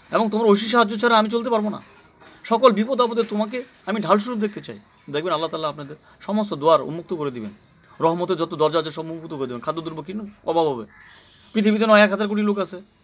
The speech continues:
আল্লাহ তাআলা বলছে, "পাঁচ হাজার কোটি লোক হলেও," কোরআন শরীফের মধ্যে বলছে, "পাঁচ হাজার কোটি লোক হলেও খাদ্যের অভাব পড়বে না, আমি তোমাদের জন্য ব্যবস্থা করবো।" এমনও এমন জনপদ পদে আছে যেখানের মধ্যে এখন মতো মানুষই যেতে পারে নাই। তাহলে আপনারা কেন ভাবেন? কিন্তু আপনারা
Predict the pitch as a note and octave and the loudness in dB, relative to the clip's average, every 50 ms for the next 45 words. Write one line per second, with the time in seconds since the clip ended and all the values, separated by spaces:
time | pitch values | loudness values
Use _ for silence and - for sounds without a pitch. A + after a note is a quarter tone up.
0 | _ _ _ _ _ _ E3+ G3 G3+ G#3 G#3 G3+ G3 F#3 G#3 G#3 A3+ G#3+ F#3+ G3 | _ _ _ _ _ _ 6 6 6 6 4 2 2 0 0 2 2 0 2 0
1 | A3+ A3 G#3+ A3 A3+ G#3+ A#3 G#3 F#3+ F#3+ G3+ G3+ E3+ D3+ - - F#3 F3+ E3 E3 | -2 -4 -2 -2 -2 -4 -4 -2 -2 0 0 0 0 -2 -4 -6 -6 -4 -4 -4
2 | F3+ F3 E3 E3 E3 D#3 C3+ C#3+ C#3+ - - - - - A3+ G#3+ G3+ A#3+ B3 A#3 | -6 -6 -4 -4 -4 -4 -6 -10 -14 -16 -20 -20 -2 4 6 8 8 8 6 4
3 | A#3+ B3 A#3 B3 A3+ G#3 G#3 G3+ F#3 G3+ G3 G#3 G3+ F#3 F3+ F3 - F3+ E3+ E3 | 2 0 0 2 2 2 2 2 0 0 0 0 0 0 0 -2 -2 -8 -10 -8
4 | D3+ C#3+ D3 D#3+ F3 F#3 F3+ F3 F3+ E3+ F3+ F3+ E3+ E3 E3 E3 - A3 F3+ E3 | -4 -4 -4 -4 -4 -6 -6 -6 -6 -6 -6 -4 -4 -4 -4 -4 -8 -8 -8 -8
5 | C3+ B2+ - - _ _ - - - - - - F#3+ A#3 B3 C4 B3+ A#3+ A#3+ A#3 | -12 -16 -18 -20 _ _ -20 -20 -20 -12 2 4 4 4 6 4 4 2 2 6
6 | F#3+ G3+ G#3+ A#3 G#3+ A3 G#3 G#3+ A3 G#3 G#3 F#3+ F#3+ E3+ F#3+ F3+ F#3+ F#3+ G3 F#3+ | 6 6 6 6 4 0 0 0 2 0 2 0 0 -2 -2 -4 -4 -6 -4 -4
7 | G3 F#3 F#3+ F#3+ F#3+ F3+ E3 E3+ F#3 F#3 G3 F#3+ F3 F#3+ E3+ C#3+ B2+ A#2+ G#2+ G2+ | -4 -4 -4 -6 -4 -2 -2 -2 -2 -2 -4 -6 -4 -4 -6 -6 -6 -8 -12 -14
8 | - - _ _ - _ _ _ _ _ _ _ _ - - D#3 F#3+ G3 G3 G3 | -16 -20 _ _ -20 _ _ _ _ _ _ _ _ -10 0 4 4 4 4 2
9 | G3 G3 F#3+ G3 A3 G#3 F#3 E3+ C#3+ B2 A2+ C3 E3+ F3+ B3 - G#3+ G3 G3+ B3 | -2 -2 0 2 2 4 4 2 2 -2 -6 -10 -10 -10 -6 -4 -4 -4 -4 -4
10 | B3 A#3+ C4 | -4 -4 -6